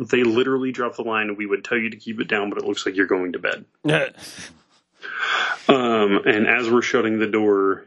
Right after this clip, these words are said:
Speaker 1: you hear, uh, 'cause we were the second floor of a third story building, you hear a door slam and, like, someone scream. And they're just like, "We're gonna go handle that now." It's like,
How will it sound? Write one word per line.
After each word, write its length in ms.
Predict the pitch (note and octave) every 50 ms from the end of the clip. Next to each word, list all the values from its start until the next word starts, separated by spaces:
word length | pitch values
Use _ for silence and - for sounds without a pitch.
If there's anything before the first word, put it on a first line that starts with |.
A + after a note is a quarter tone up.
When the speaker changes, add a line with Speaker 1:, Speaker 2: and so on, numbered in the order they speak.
| - -
Speaker 1:
you 260 | - A2 G#2 G#2+ G#2
hear, 600 | G2+ - - A2 G#2 G#2 G2+ G2 G2 G#2 G#2 G#2+
uh, 340 | G2 F#2+ F#2+ F#2+ F#2 F#2 F2+ - - - _ _ _ _ _ _ _ _ _ _ _ -
'cause 140 | - - A2+ A#2+
we 60 | C#3+
were 140 | C#3+ B2+ G#2
the 80 | G2+ -
second 320 | - - C#3+ C3 C3 -
floor 180 | - C3+ C3 A#2+
of 80 | G#2+
a 20 | G#2
third 220 | - A#2+ A#2 G#2+
story 260 | - - A#2+ A2 G#2 G2
building, 460 | F2+ G2+ G2+ G2 G2 F#2+ F#2 F#2 - - - _ _ -
you 220 | B2+ A2 G#2+ A2
hear 300 | G#2 - - B2 A2+ A2
a 100 | A2 G#2
door 280 | G2 A2 G#2+ G#2 G2+ F#2+
slam 640 | - - - - - A2 G#2+ A2+ A2+ A2 A2 G#2+ A#2
and, 120 | A2 G#2
like, 180 | F#2+ F#2 F2 -
someone 440 | - - G#2+ G2+ G2 F#2+ F2+ F2+ E2+
scream. 640 | - - - - A2+ G2+ F#2+ G2 G2 G#2+ A#2 A#2+ - - - - - - - - - - - - - - - - - - - _
And 140 | - B2+ A#2
they're 100 | A#2 A#2+
just 220 | A2 A#2 G#2+ - B2+
like, 240 | A#2+ A#2 A2 -
"We're 140 | - B3 -
gonna 180 | - A2+ F#2 F2
go 120 | - -
handle 340 | - - - F#2 E2+ A2 F#2+
that 220 | F2+ F2+ - -
now." 240 | - G#1 - F#2+ G#2
It's 180 | - - - -
like, 80 | -